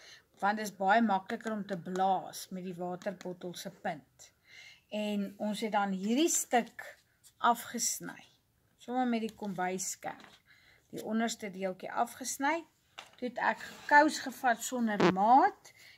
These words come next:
en ons het hom daar afgesny, dat dit net so reguit stukkie is, onder die hakkie. En juffrou het hom oorgetrek en ek het sommer twee rekkies aangesit,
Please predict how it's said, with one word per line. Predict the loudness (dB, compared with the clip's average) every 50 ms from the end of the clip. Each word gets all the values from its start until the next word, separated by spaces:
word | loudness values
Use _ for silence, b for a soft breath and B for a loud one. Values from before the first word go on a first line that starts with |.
| B _
en | -6 -2 -2 0
ons | 0 -2 -2
het | -4 -4 -2
hom | -2 -2 -2 -2 -2
daar | -4 -4 -2 0 2 4 4 4
afgesny, | 2 2 0 -2 -6 -10 -12 -10 -10 -8 -8 -8 -10 -10 b b b b b b _
dat | -8 -4
dit | -4 -4 -4 -2
net | -4 -4 -4 -4
so | -2 -2
reguit | -2 0 0 0 -2 -2 -4 -6 -8 -8 -8
stukkie | -12 -12 -10 -12 -12 -10 -12 -14 -12 -12 -14
is, | -14 -14 -14 -14 -16 b b b b b b b b _ _ _ _ _ _
onder | -4 0 2 4 6 6 4 4 2 -2
die | -4 -2 -2 -2 -4 -8 -8 -4
hakkie. | -4 -4 -4 -4 -10 -16 -18 -18 _ _ B B B B B B B B B B B B B
En | -6 -4 -4
juffrou | -2 -4 -4 -2 -4 -4
het | -4 -4
hom | -6 -6 0
oorgetrek | 2 4 4 4 4 2 0 0 2 4 6 6 6 4 2 -2
en | -4
ek | -4 -6 -8
het | -10 -8
sommer | -4 -4 -2 -2
twee | -2 0 0 0
rekkies | 2 2 2 0 0 0 -4 -6 -6 -6
aangesit, | -6 -8 -8 -8 -8 -6 -4 -2 -2 -4